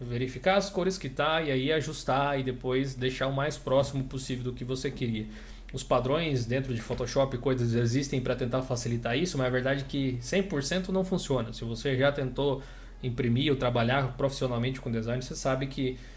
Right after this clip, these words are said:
isso é um dos grandes paradigmas do design, de você conseguir ver as mesmas cores em vários lugares diferentes, né?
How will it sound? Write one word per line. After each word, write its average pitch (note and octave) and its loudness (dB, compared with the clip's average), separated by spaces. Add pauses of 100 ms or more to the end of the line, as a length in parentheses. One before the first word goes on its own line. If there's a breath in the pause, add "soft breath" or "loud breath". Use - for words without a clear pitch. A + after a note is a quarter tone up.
(280 loud breath)
isso C3 0
é D#3+ 6
um E3+ 2
dos D3+ -2
grandes C3+ 2
paradigmas D3 4
do C3 2
design, B2 2
de A#2 -2
você A#2+ -2
conseguir C3 2
ver B2 6
as C#3 4
mesmas C#3 4
cores C#3+ 2
em C#3+ 0
vários C3+ 4
lugares C3+ 4
diferentes, C3+ 0
né? A#2 -2